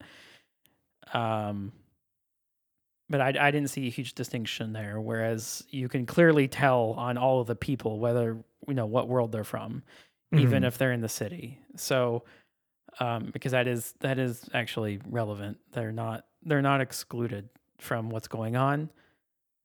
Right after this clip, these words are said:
Speaker 1: Uh, it's the people in the city. I guess, I guess to answer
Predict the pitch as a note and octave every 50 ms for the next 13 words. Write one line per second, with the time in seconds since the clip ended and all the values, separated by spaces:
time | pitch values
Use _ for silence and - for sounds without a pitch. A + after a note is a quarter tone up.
0 | _ - - - B2 A#2 A2 G#2+ G#2+ G#2+ A2 A2+ A#2+ - _ - - D3+ C3 -
1 | - - - - - - _ _ _ _ - - A#2+ - E3 E3 D3+ D3+ D#3+ D#3
2 | D3 D3 D3 - - D3+ C#3 C3+ C3 C3 B2+ C3 B2+ - - - - - B2 B2
3 | B2+ C3 A#2+ A#2 B2+ C3 A#2+ - F3 - - - C#3 B2 A#2+ A#2+ - B2 A#2 A2+
4 | A2